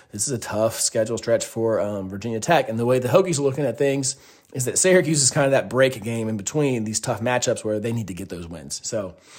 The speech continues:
uh, we'll see how that goes. Two teams that really need to win. Some burning questions for me. Again, how does Syracuse defend the zone attack, especially if Couture is back? Uh, will Syracuse finally, for the love,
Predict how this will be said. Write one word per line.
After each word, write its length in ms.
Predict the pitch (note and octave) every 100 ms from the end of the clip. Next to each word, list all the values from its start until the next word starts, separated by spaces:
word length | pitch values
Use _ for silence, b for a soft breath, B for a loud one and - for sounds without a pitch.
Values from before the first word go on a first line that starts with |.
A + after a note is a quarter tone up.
| B B
uh, 120 | A2 G2
we'll 100 | B2+
see 140 | -
how 80 | C3+
that 180 | C3 G#2
goes. 240 | G#2 B2+
Two 160 | - D#3
teams 220 | D3 C3
that 80 | G#2+
really 200 | B2 A#2
need 120 | A2+
to 80 | G2+
win. 280 | F#2+ G#2+ - b b b b b b
Some 180 | - D#3
burning 220 | F3 E3+
questions 340 | F#3+ F3+ F3
for 140 | E3 D#3+
me. 340 | E3+ E3+ E3+
Again, 300 | C#3+ C#3+ D#3
how 380 | C#3 E3 E3+ F3
does 220 | E3+ E3
Syracuse 400 | - E3 D#3+ E3
defend 300 | D3 C3+ C#3+
the 60 | A#2+
zone 160 | A#2
attack, 440 | A2+ - - C3+ C3+
especially 360 | B2 C3+ B2+
if 80 | A#2
Couture 320 | A2 - C3+
is 100 | B2+
back? 440 | A2+ B2 A#2+ - b b b b
Uh, 220 | - G2+ G2+
will 120 | B2
Syracuse 400 | C#3 D#3 C#3+ D#3
finally, 720 | - - E3 F3 F3 D3 B2
for 140 | A2+ C3
the 120 | C3
love, 720 | A#2+ B2 C#3 C3 A2 G#2+ C3